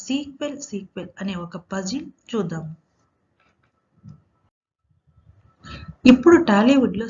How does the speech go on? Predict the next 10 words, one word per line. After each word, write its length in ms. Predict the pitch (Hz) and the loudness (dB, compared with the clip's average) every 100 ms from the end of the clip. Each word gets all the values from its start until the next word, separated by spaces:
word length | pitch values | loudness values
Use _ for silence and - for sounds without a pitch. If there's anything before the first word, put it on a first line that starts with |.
| - | -8
సీక్వెల్స్ 420 | 262 262 277 - 190 | -8 -6 -6 -6 -8
హవా 180 | 196 190 | -8 -6
నడుస్తోంది 480 | 175 180 - 190 175 | -8 -10 -10 -10 -8
కదా, 180 | 165 208 233 190 | -10 -10 -10 -8
వాటికి 340 | 214 269 330 294 | -8 -6 -8 -6
సంబంధించిన 600 | 208 202 208 202 185 185 175 - 240 | -4 -2 -2 -2 -4 -10 -12 -8 -4
ఈ 20 | 311 - | -4 -6
ప్రశ్నలకు 500 | 202 - 180 170 240 - | -12 -8 -8 -6 -10 -6
సమాధానాలు 640 | 185 190 233 226 233 220 185 | -6 -4 -4 -2 -2 -4 -6
చెప్పగలరేమో 680 | 170 - 180 185 175 165 | -12 -12 -10 -10 -8 -8